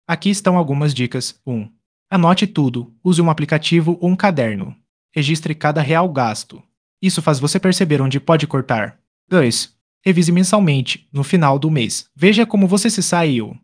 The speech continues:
O que funcionou? O que não funcionou? Três.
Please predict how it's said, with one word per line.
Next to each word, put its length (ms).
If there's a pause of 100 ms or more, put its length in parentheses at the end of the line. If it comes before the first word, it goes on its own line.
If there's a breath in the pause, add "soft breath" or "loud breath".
(260)
O 80
que 120
funcionou? 640 (300)
O 40
que 100
não 120
funcionou? 600 (280)
Três. 420